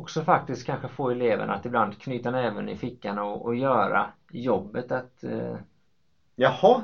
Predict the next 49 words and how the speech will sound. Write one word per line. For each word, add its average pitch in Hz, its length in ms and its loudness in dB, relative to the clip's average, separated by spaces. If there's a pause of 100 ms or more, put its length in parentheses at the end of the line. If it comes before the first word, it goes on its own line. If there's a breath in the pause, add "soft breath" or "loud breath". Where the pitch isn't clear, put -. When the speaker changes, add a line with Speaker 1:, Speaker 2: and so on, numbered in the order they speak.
(100)
Speaker 2:
se - 160 0
Speaker 1:
Mm. 175 100 6
Speaker 2:
där 175 240 8
ja! 95 300 6 (240 loud breath)
Där 131 140 -2
kom 208 220 0
ju 208 60 2
du 180 100 2
in 151 160 0
på 151 80 2
en 139 120 0
av 135 80 2
mina 135 240 2
faktiskt. - 440 -8
Speaker 1:
Okej. 143 360 6 (240)
Speaker 2:
Ja. 156 360 6 (460)
Eh, 139 380 2
Speaker 1:
Säg. 165 360 2
Speaker 2:
e-, 175 200 2
ett 180 160 -2
begrepp 196 580 4
som 180 240 2
har 170 220 0
kommit 170 340 -2
lite 151 200 0
i 160 60 6
ropet 135 420 0
på 139 80 -8
senare 139 400 -2
tid, 104 340 -2 (400 soft breath)
som 127 200 -8
på 143 120 0
engelska 110 600 -2
heter 135 420 -2
grit. 131 520 -2
Jag 110 100 2
vet 123 120 -2
inte 160 160 -2
om 147 60 -4
det 139 60 0
är 139 40 0
så 143 100 -2
att - 100 -8
vi 123 80 0
älskar 120 600 -2
engelska 131 380 2
begrepp, 107 420 4
men, 110 180 4 (460 loud breath)
men 143 260 4